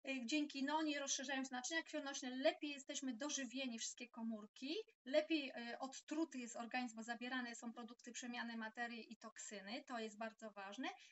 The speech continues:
ale zarazem lepiej idzie tlen do komórek i składniki odżywcze, czyli mózg mamy lepiej odżywiony i serotoniny więcej w organizmie jest wytwarzane, idzie do mózgu ta serotonina, czyli hormon szczęścia, radości, poprawy nastroju.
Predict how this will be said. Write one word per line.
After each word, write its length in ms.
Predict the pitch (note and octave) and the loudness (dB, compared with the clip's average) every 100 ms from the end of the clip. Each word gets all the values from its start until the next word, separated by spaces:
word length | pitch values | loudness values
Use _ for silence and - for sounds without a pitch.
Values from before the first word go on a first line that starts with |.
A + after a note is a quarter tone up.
| - | -4
ale 180 | C4 B3+ | -2 4
zarazem 480 | C4+ D4+ E4 D#4+ | 6 6 6 4
lepiej 440 | C#4+ D#4 D#4 E4+ C4+ | 4 4 4 -2 0
idzie 200 | B3+ C#4+ | -2 -2
tlen 420 | C#4+ D4+ F#4 F4 | 2 4 4 4
do 140 | A#3+ | 0
komórek 560 | A#3 A#3+ A3 G#3+ C4+ D4 | -4 -4 -2 -2 -2 -2
i 60 | C4 | -4
składniki 500 | - C4 C4 C#4 D4+ | -4 -2 -2 0 0
odżywcze, 480 | C4 E4 G4+ - | 2 0 0 -2
czyli 260 | A3+ A3+ A3+ | -6 -4 -2
mózg 320 | A#3 F4+ - - | 0 -2 -4 -4
mamy 260 | A#3+ A3+ | -2 0
lepiej 380 | A3+ A3 A3 A3 - - - - | -2 -4 -6 -8 -10 -20 -16 -6
odżywiony 680 | B3+ A3 A#3 A3 G#3 C4+ F#4+ - - - | -4 -2 -4 -2 -2 -2 -6 -10 -10 0
i 120 | D#4+ | 2
serotoniny 840 | - D#4+ D#4+ D#4 D#4 F4+ G#4 F4+ | 6 6 6 4 4 4 2 0
więcej 560 | A#3 C#4 F#4 G#4+ F#4+ F4+ | 0 -2 -4 0 2 2
w 60 | |
organizmie 640 | - C4+ B3 C4 D4+ D4+ C#4+ | 0 0 2 2 2 2 0
jest 160 | A#3+ | -2
wytwarzane, 600 | C4 - B3+ A#3+ D4 D#4+ | -8 -4 -2 0 0 0
idzie 280 | - A#3+ C4 | -2 -4 -2
do 140 | B3 | 0
mózgu 380 | B3 C#4 C4 B3 | 0 0 -2 -8
ta 140 | A#3+ A#3+ | -6 -6
serotonina, 800 | B3+ A#3+ A#3 A#3+ B3 C#4+ B3 A3 | -4 -6 -4 -2 0 2 2 0
czyli 260 | A#3+ A3+ | -2 -6
hormon 480 | - D4 D#4+ D#4 D4+ | -2 2 4 4 2
szczęścia, 680 | - - D4+ D4+ D4 C#4 A#3+ | 2 4 4 4 2 0 2
radości, 560 | A#3+ A#3 D4+ D#4 D4+ | 2 2 2 2 -4
poprawy 460 | B3+ A3+ C4 C4 C4+ | -8 0 4 4 4
nastroju. 580 | C4 C4 - C4+ A#3 | 2 2 0 4 4